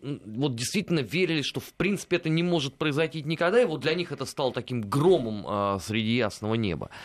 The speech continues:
Или это была абсолютная, э, убежденность уже.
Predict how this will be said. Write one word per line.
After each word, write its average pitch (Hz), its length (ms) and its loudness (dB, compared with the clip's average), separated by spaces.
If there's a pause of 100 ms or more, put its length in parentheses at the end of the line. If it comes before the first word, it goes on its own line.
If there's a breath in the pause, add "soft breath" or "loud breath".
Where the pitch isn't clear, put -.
(500 loud breath)
Или 240 300 2
это 196 320 -2
была 170 380 4
абсолютная, 131 880 0
э, - 40 2
убежденность 120 880 0
уже. 107 300 0